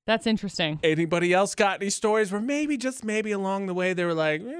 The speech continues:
Speaker 2: dipper, dipper, dipper," and you were like, "Hmm."
Speaker 1: I remember when I had to go in and I had a warranty issue on my car.
Speaker 2: Right.
Speaker 1: Um, or a recall on it.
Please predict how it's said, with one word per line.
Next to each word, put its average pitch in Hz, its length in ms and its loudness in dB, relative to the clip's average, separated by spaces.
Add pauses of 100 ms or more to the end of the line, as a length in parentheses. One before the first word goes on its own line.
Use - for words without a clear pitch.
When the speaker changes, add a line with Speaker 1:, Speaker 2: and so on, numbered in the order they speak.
Speaker 2:
dipper, 427 300 -4
dipper, 494 300 -2
dipper," 370 340 -6 (120)
and 196 120 -2
you 202 60 0
were 202 60 2
like, 180 200 2 (240)
"Hmm." 180 840 -2 (140)
Speaker 1:
I 240 120 2
remember 285 680 2
when 233 180 2
I 220 120 4
had 214 240 2
to 214 80 -2
go 185 240 2
in 180 300 2
and 170 540 2 (140)
I 180 80 2
had 180 180 2
a 175 80 4
warranty 165 680 -4 (540)
issue 180 340 -6
on 156 140 -6
my 151 100 -6
car. 156 460 -2
Speaker 2:
Right. 120 360 -4
Speaker 1:
Um, 156 460 2 (580)
or 196 180 2
a 175 40 4
recall 170 460 2
on 175 160 4
it. 190 200 2